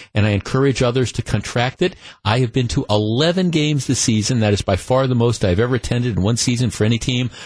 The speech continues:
I'm going to all three games this weekend, and there is a good chance I will have laryngitis on Monday." Yeah, let me just say that. I'm, I'm going to the game Friday for sure.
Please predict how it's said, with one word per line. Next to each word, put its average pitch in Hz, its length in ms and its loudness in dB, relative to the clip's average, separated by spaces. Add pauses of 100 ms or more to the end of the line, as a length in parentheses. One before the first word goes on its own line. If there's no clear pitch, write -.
(120)
I'm 110 140 0
going 127 220 2
to 120 180 0
all 170 260 4
three 156 300 0
games 143 400 0
this - 180 -2
weekend, 131 400 0
and 110 100 0
there 107 140 2
is 101 140 0
a 101 40 2
good 151 240 0
chance 131 380 -2
I 104 60 2
will 95 100 2
have 95 180 0
laryngitis 113 720 0
on 107 140 0
Monday." 104 360 2 (280)
Yeah, 120 140 0
let 185 100 0
me 226 80 2
just 139 180 -2
say 101 120 0
that. 82 120 -2
I'm, 156 180 0
I'm 143 120 0
going 175 200 0
to 139 40 0
the 120 80 0
game 110 180 0
Friday 104 360 0
for - 120 -6
sure. 87 300 2